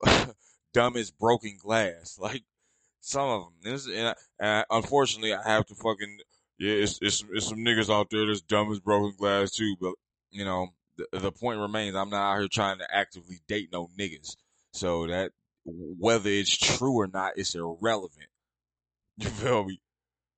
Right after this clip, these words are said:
But man, I just, I just, man, I ju-, I just wish.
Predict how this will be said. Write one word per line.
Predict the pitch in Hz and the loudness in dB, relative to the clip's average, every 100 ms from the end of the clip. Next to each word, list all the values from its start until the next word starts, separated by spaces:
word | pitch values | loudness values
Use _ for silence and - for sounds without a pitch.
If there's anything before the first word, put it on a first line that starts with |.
| _ _ _ _ _ _ _ | _ _ _ _ _ _ _
But | 107 101 | -8 -4
man, | 107 107 | -4 -4
I | |
just, | 113 120 - | -4 -12 -8
I | 117 | -8
just, | 127 123 _ _ _ _ _ _ _ _ _ _ _ _ _ _ _ _ | -8 -14 _ _ _ _ _ _ _ _ _ _ _ _ _ _ _ _
man, | 107 | -8
I | 104 | -6
ju-, | 107 110 | -6 -6
I | |
just | 113 113 | -4 -4
wish. | 113 117 - | -2 -4 -6